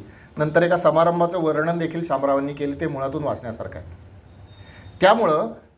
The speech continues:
काळाच्या बरोबर राहून कसा विचार करायचा आणि तो केवळ सांगायचा नाही, तर आधी केले मग सांगितले, अशा पद्धतीचं आयुष्य आपल्याला जगन्नाथ शंकर शेठ यांच्या माध्यमातून बघायला मिळतं. तिसरं जे पुस्तक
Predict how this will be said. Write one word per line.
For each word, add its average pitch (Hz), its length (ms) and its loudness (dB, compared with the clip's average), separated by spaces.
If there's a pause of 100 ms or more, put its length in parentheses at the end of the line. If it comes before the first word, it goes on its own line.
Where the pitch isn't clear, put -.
(120)
काळाच्या 180 420 4
बरोबर 196 460 2
राहून 170 420 2 (420)
कसा 151 220 0
विचार 185 340 0
करायचा 160 380 2
आणि 156 280 -2
तो 202 440 2 (260)
केवळ 185 280 4
सांगायचा 185 600 4
नाही, 185 340 -4 (480)
तर 190 300 4 (220)
आधी 147 340 0
केले 190 400 0
मग 180 260 2
सांगितले, 165 600 0 (380)
अशा 151 240 -2
पद्धतीचं 170 800 0 (380)
आयुष्य 156 440 0 (260)
आपल्याला 135 440 2
जगन्नाथ 131 460 -2
शंकर 123 320 -6
शेठ 123 200 -10
यांच्या 117 260 -4 (180)
माध्यमातून 113 500 -4
बघायला 107 260 -2
मिळतं. 101 260 -10 (1300)
तिसरं 170 300 4
जे 170 140 2
पुस्तक - 380 -2